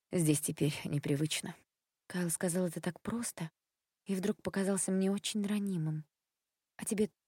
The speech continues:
туда нужно возвращаться?» Я надеялась, что он скажет «нет». Где-то в глубинах моего разума зазвенел сигнал тревоги. Похоже, у меня возникли к Кайлу какие-то чувства. Я знала его меньше суток, а мне уже хотелось его защитить.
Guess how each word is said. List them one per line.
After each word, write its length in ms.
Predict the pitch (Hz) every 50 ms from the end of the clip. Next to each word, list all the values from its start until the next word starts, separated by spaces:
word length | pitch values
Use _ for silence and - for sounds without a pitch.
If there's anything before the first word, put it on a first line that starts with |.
| _ _ -
туда 380 | - 220 202 214 214 214 208 202
нужно 380 | 202 208 214 214 190 202 220
возвращаться?» 680 | 202 208 190 196 226 220 - - 311 311 - - - 208 - _ _ _ _ _ _ _ _ _
Я 160 | - 214 208 190
надеялась, 440 | 185 185 170 196 196 180 180 180
что 160 | - - - 175
он 80 | 175
скажет 400 | 165 - - 180 170 175 180 -
«нет». 280 | - 196 170 160 - - _ _ _ _ _ _ _ _ _ -
Где-то 320 | 208 214 196 214 202 - 196
в 80 | 175
глубинах 480 | 175 185 202 180 190 196 190 190 165 -
моего 260 | 185 185 180 170 185
разума 380 | 185 202 208 180 180 175 175 175
зазвенел 480 | 165 170 170 160 170 180 180 185 185 170
сигнал 340 | - 190 175 180 180 175
тревоги. 560 | 170 - 202 208 202 214 202 175 156 160 156 - _ _ _ _ _ _ _
Похоже, 380 | - 190 170 - 202 196 175 190
у 40 | 190
меня 180 | 185 180 185
возникли 480 | 175 185 180 160 180 185 170 - 185 180
к 60 | -
Кайлу 360 | - - 175 170 170 165 170
какие-то 440 | 165 - 165 - - 175 160 185 180
чувства. 460 | - - - 175 156 - - - - - _ _ _ _ _ _ _ _ _ _ _ -
Я 140 | 220 214
знала 260 | 196 175 190 175 180 185
его 200 | 190 170 202 202
меньше 300 | 202 208 214 - - 262
суток, 500 | - - - 311 - - 165 - - _ _ _ _ _ -
а 80 | 214
мне 180 | 196 185 180 185
уже 160 | 185 180 190
хотелось 460 | 170 - 180 170 - 175 165 170 -
его 160 | 175 170 180 185
защитить. 580 | 180 185 - - 202 - - 240 190 - -